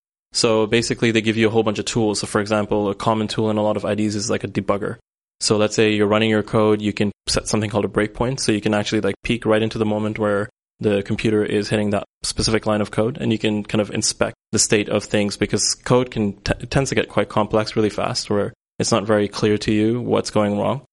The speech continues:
So the I D E provides things like, yeah, like a debugger. Um, sometimes there's some, you know, Visual Studio is a very common I D E in the Microsoft world.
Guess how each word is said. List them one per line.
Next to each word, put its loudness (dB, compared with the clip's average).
So 2
the 2
I 2
D 4
E 4
provides 0
things 2
like, 2
yeah, 0
like -2
a -2
debugger. 0
Um, 0
sometimes 0
there's 0
some, -4
you -2
know, 0
Visual 0
Studio 2
is 0
a -2
very 2
common -2
I 0
D 0
E 2
in 0
the 0
Microsoft -2
world. 0